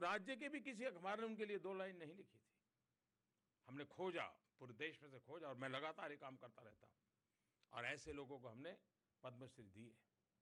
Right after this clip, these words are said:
अजूबा है जी। कोई पर्यावरण से जुड़ा हुआ काम कर रहा था, तो कोई गरीबों को मुफ्त में दवा, इलाज करा रहा था, कोई स्कूल चला रहा था, यानी अपनी जिंदगी में जो कुछ भी छोटा सा कमाया है,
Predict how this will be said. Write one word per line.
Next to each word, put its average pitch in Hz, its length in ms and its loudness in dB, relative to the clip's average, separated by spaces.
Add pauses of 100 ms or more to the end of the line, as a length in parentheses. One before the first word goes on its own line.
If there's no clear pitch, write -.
(560)
अजूबा 147 360 0
है 104 160 -10
जी। - 120 -20 (3000)
कोई 170 100 6
पर्यावरण 170 500 6
से 165 140 4
जुड़ा 165 220 6
हुआ 170 220 6
काम 165 220 0
कर 160 180 -2
रहा 156 320 -2
था, 165 220 -4
तो 170 120 -10
कोई 135 140 -4
गरीबों 127 360 -4
को 139 120 -8
मुफ्त 131 260 -8
में 123 220 -6
दवा, 113 220 -4 (120)
इलाज 123 300 -2
करा 147 260 -6
रहा 139 300 -6
था, 143 380 -6
कोई 120 120 -8
स्कूल 165 360 -6 (100)
चला 170 240 -6
रहा 160 280 -8
था, 175 220 -8
यानी 190 320 -2 (480)
अपनी 247 480 4 (100)
जिंदगी 214 520 4
में 233 160 4 (120)
जो 185 180 6
कुछ 226 180 -4
भी 220 140 -6
छोटा 208 320 -6
सा 190 140 -4
कमाया 185 420 0
है, 277 300 4